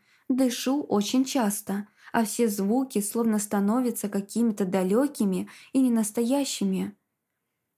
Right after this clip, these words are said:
Тело начинает гореть настоящим огнем. Беспомощно хватаю ртом воздух, погружаясь в опасное забытье.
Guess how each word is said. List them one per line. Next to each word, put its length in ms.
Тело 360
начинает 580
гореть 340
настоящим 640
огнем. 520
Беспомощно 800
хватаю 480
ртом 260
воздух, 640
погружаясь 880
в 80
опасное 580
забытье. 840